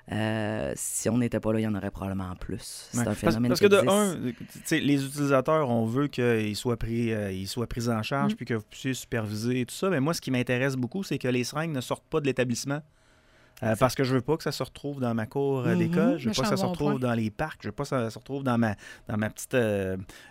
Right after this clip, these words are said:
Speaker 2: euh, dans mon petit, je sais pas, dans mon stationnement ou encore sur mon petit terrain derrière, là.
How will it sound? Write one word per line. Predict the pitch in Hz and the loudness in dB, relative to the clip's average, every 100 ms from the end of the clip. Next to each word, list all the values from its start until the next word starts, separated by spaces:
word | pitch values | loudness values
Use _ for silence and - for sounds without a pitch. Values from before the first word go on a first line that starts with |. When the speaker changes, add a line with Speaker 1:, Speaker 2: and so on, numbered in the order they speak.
| - | -12
Speaker 2:
euh, | 90 85 | -10 -6
dans | 92 | 0
mon | 104 113 | 2 0
petit, | - - 143 135 | -2 -6 0 0
je | 107 | 0
sais | 101 | -2
pas, | 131 | -2
dans | 95 | -2
mon | 104 | -4
stationnement | 117 147 156 135 202 | -2 0 2 0 0
ou | 160 | -2
encore | 131 151 | -2 -2
sur | - 135 | 0 0
mon | 127 | 2
petit | 120 - | 0 2
terrain | 131 123 147 | 2 4 2
derrière, | 139 113 131 220 | 2 2 0 -2
là. | 156 | -6